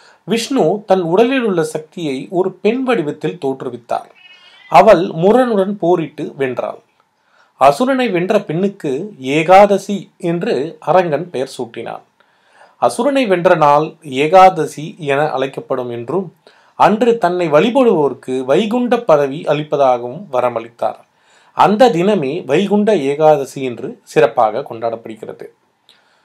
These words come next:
இப்போ இதை பத்தி ப-, வைகுண்ட ஏகாதசி பத்தி தெரிஞ்சுக்கிட்டோம். இப்போ சொர்க்கவாசல் அப்-, அதை பத்தி இப்ப தெரிஞ்சுக்கலாம். ஆழ்ந்த உறக்கத்தில் விஷ்ணு பகவான் இருந்தபோது, அவருடைய இரு காதுகளில் இருந்து மது, கைடபர் என்ற இரு அசுரர்கள் தோன்றினார்கள்.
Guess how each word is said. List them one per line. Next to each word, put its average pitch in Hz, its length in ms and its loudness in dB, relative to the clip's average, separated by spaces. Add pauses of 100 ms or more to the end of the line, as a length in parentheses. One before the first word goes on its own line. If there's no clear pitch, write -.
(300)
இப்போ 196 480 2
இதை 233 220 0
பத்தி 214 300 -6
ப-, 185 180 -2
வைகுண்ட 208 440 2
ஏகாதசி 180 500 2
பத்தி 202 420 -8 (500)
தெரிஞ்சுக்கிட்டோம். 127 480 -8 (120)
இப்போ 165 420 -4
சொர்க்கவாசல் 214 720 2 (200)
அப்-, 156 200 -2
அதை 180 220 2
பத்தி 175 220 -2
இப்ப 151 200 -6
தெரிஞ்சுக்கலாம். 120 560 -8 (1000)
ஆழ்ந்த 269 560 4
உறக்கத்தில் 185 560 0
விஷ்ணு 175 300 -6
பகவான் 175 360 4
இருந்தபோது, 139 840 -2 (260)
அவருடைய 196 440 2
இரு 269 300 -2
காதுகளில் 196 580 2
இருந்து 147 560 -4
மது, 175 480 -2
கைடபர் 175 520 0
என்ற 139 480 -2
இரு 180 300 -2
அசுரர்கள் 151 600 -4
தோன்றினார்கள். 117 680 -8